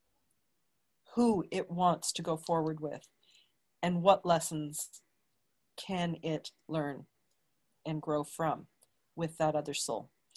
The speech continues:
So I just feel that's the best news ever, that any person you meet now has the potential to be a soulmate,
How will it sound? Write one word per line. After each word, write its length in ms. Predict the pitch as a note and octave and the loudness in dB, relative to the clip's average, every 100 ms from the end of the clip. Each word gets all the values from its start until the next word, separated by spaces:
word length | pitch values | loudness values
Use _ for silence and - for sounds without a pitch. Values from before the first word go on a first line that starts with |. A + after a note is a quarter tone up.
| - - - _ _ | -20 -20 -20 _ _
So 720 | - - - F#3+ F3+ F3 F3 - _ _ _ _ - | -8 -4 2 4 6 4 2 -4 _ _ _ _ 4
I 140 | G#3 | 4
just 280 | A3+ - - | 4 -4 -2
feel 140 | G3 | -2
that's 240 | F3 E3 - | 0 -2 -4
the 80 | D#3+ | -4
best 300 | E3 E3 D#3 | -2 -2 -4
news 200 | D#3 D#3 | -4 -2
ever, 280 | D3 - - _ _ _ _ - | -4 -6 -16 _ _ _ _ -2
that 220 | E3 D#3+ - | 2 2 2
any 200 | G3+ A#3 | 0 0
person 420 | A#3 B3+ B3 A3+ | 0 -2 0 -2
you 100 | G#3+ | -4
meet 340 | G3+ B3 - - _ _ _ _ _ _ _ _ _ | -4 -6 -8 -16 _ _ _ _ _ _ _ _ _
now 560 | F#3 G#3 D4+ B3+ C3 - _ _ _ _ _ _ _ _ _ - | -4 2 2 2 0 -2 _ _ _ _ _ _ _ _ _ 0
has 200 | G#3+ A3+ | 0 0
the 60 | G3 | -4
potential 480 | A3+ - C4+ - F3 | -8 -2 -2 -2 -6
to 100 | F3 | -6
be 80 | |
a 40 | F#3+ | -6
soulmate, 420 | - G#3+ G#3+ D#3+ | -2 -2 -2 -8